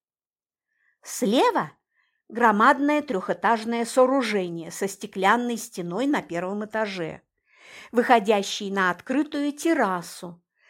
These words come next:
над которой нависал балкон. С другой стороны бассейна – одноэтажный дом с трубой, из которой валили клубы дыма. Сауна!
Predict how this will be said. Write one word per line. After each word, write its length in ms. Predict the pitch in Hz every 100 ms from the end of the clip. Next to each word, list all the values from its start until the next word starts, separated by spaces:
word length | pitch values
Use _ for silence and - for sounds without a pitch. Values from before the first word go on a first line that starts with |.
| _ _
над 180 | 226 220
которой 480 | - 190 262 359 285
нависал 520 | 180 180 170 202 254
балкон. 600 | 220 233 226 170 151 147 _ _ _ _ _ _ _ _ _ _ _
С 140 | 208 190
другой 480 | 240 202 214 190 196
стороны 480 | - 247 262 277
бассейна – 680 | 262 285 294 349 302 294 311 320 _ _ _ _ _ _ _
одноэтажный 880 | 233 202 254 262 349 453 392 466 359
дом 280 | 220 190 170
с 120 | -
трубой, 640 | 214 208 170 170 170 - _ -
из 160 | 185
которой 560 | - 175 233 330 349 160
валили 440 | 170 165 220 294
клубы 480 | - - 165 160 220
дыма. 500 | 185 208 233 175 135 _ _ _ _
Сауна! 1120 | - - 247 247 254 247 226 208 185 156 -